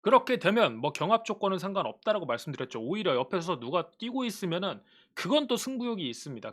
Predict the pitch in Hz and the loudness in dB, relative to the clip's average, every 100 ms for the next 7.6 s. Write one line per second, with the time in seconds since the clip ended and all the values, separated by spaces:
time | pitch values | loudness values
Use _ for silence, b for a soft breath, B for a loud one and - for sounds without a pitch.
0 | - 147 175 208 196 - 202 196 127 147 | -6 -4 -2 -2 -4 -4 -4 -4 -6 -4
1 | 190 185 170 156 165 110 131 135 120 202 | -2 -2 -2 -2 -4 -4 -2 -2 -2 -4
2 | 226 220 190 147 123 120 117 170 101 B | -4 -4 -2 -2 -2 -4 -4 -4 -4 B
3 | B - 214 131 - 175 151 - 160 196 | B -2 4 4 4 0 -2 -4 -4 -2
4 | 175 113 139 233 214 214 180 185 160 139 | -2 -2 0 0 2 0 0 0 0 -2
5 | 151 - 190 185 135 123 131 202 220 - | -4 -2 0 0 -2 -2 2 2 0 -6
6 | _ - - 262 302 233 - - 226 226 | _ -6 -2 4 4 4 0 -2 -2 -2
7 | 139 - 151 143 202 | -4 -8 -4 -4 -4